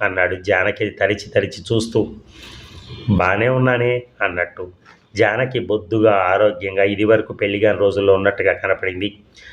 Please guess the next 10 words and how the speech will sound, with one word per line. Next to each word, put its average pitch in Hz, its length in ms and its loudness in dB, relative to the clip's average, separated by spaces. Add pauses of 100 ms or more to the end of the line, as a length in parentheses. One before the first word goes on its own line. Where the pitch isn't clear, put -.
(120)
చీర 107 320 2
మీద 107 220 2
ఎక్కడా 101 340 0
కూడా 95 220 2
గోరెడు 101 500 2
మురికి 104 340 -2
లేక 98 360 2
పువ్వులా 107 540 0
ఉంది 92 340 -4
చీర. 90 280 0